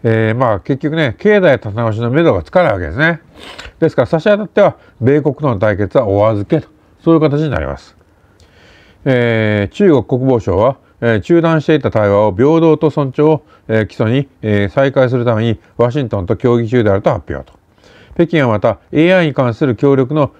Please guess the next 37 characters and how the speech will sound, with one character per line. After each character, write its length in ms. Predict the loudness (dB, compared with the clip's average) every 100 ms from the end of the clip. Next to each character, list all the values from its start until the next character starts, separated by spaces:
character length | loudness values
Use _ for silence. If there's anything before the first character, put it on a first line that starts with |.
| -4
意 80 | -2
思 100 | 0
を 60 | 0
繰 100 | 0
り 60 | 0
返 180 | -2
す 100 | 0
が、 200 | 0 0 _ _ _
自 120 | -2
国 180 | 0 0
の 140 | -2 0
海 200 | 0 0
岸 200 | 0 -2
付 100 | -4
近 160 | -2
で 80 | 0
の 200 | 0 -4 _ _ -4
ア 140 | -2
メ 80 | 0
リ 80 | 0
カ 100 | 2
の、 220 | 0 -2 _ -2
え 300 | 2 2 0
ー、 60 |
軍 240 | 0 -2 0
事 80 |
活 200 | 0 0
動 120 | 0 2
や 160 | 2
台 220 | 2 0
湾 240 | 2 0 0
へ 60 |
の 120 | 0 0
援 140 | 0
助 100 | -2
に 80 | 0
は 180 | 0